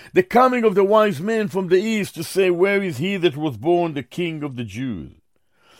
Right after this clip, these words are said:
The fulfillment of the prophets, uh, that have been fulfilled in the person of, of Yeshua, Jesus the Messiah.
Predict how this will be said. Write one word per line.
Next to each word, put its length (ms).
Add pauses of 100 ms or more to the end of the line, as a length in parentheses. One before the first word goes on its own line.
(160)
The 80
fulfillment 760
of 100
the 80
prophets, 720
uh, 120 (320)
that 360
have 120
been 180
fulfilled 680
in 120
the 80
person 520
of, 140 (240)
of 180
Yeshua, 480
Jesus 460
the 100
Messiah. 600